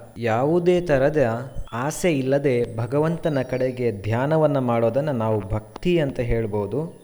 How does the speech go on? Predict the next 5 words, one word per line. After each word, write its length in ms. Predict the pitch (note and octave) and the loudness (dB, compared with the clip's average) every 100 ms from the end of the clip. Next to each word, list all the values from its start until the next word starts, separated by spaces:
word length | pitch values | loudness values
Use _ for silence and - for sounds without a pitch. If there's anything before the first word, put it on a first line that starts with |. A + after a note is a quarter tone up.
| - | -12
ಕೆಟ್ಟ 340 | - C#3+ - F3+ | -10 -10 -4 -2
ಕೆಲಸಗಳನ್ನ 840 | - D3 D3 D3+ C3 C3 A#2+ A#2 | 0 -2 -2 -2 -2 -2 -2 -4
ಮಾಡದೆ 800 | A2 G#2+ C3 C#3 A2 C3 C#3+ - | -4 -4 -4 -2 -2 -4 -10 -6
ಒಳ್ಳೆಯ 340 | B2 D3 F3+ | -2 2 2
ಕೆಲಸಗಳನ್ನ 760 | F#3 D3+ C3+ C3 B2 A#2 A2 G#2+ | 0 -2 -4 -2 -2 -2 -2 -4